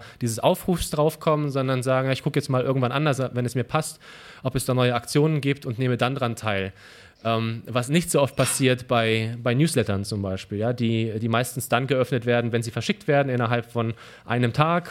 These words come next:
oder vielleicht zwei Tagen. Ähm, aber wenn, wenn der User, wenn wir die Aufmerksamkeit des Unterstützers bis dahin nicht, äh, bekommen haben, dann ist die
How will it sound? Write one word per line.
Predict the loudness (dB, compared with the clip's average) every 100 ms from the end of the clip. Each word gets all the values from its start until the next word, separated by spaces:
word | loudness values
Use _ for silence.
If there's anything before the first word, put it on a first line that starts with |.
| -6
oder | -2 0
vielleicht | 0 -2 -4
zwei | -2 -2
Tagen. | 2 2 2 0 -6 -16 -20 -20 -20 _
Ähm, | 0 0 0 -2 -6 -14 -6
aber | 0 2
wenn, | 2 0 0
wenn | 0
der | 2
User, | 0 0
wenn | 0
wir | 0
die | 0 0 2
Aufmerksamkeit | 0 2 0 -2 0 0 0 -6 -4
des | -4
Unterstützers | -2 -4 -4 -2 -4
bis | -4 0
dahin | 0 2 -2
nicht, | -2 -6
äh, | -2 0 0
bekommen | -2 0 0 2
haben, | 0 0 0
dann | -4
ist | -4 -6
die | -2 -2